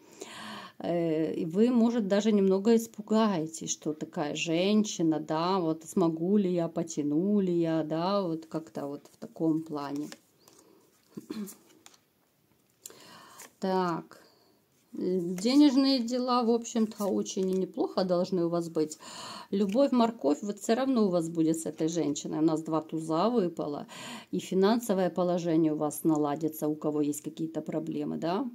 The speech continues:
Вот как я говорила и в начале, то, э, то есть какие-то деньги вам поступят.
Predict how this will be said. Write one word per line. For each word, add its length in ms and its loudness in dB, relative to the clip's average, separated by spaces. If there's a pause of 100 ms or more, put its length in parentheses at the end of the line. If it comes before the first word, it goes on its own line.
(160)
Вот 160 -4
как 200 -6
я 60 0
говорила 540 0
и 40 -2
в 40 0
начале, 720 0 (320)
то, 140 -4
э, 180 0
то 160 -2
есть 180 0
какие-то 380 -4
деньги 400 2
вам 260 0
поступят. 640 -6